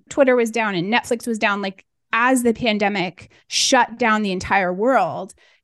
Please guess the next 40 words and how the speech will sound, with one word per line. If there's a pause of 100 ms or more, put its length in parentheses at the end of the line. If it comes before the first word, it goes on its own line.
everyone
went
online,
and
we
collectively
as
humans
didn't
have
the
resources
to
keep (460)
the
servers
going,
like,
to
keep
everything
up. (240)
So
Sandy
and
I,
like,
had
our
little
sliver
of
people
<laughs>
that
we
were
trying
to
serve,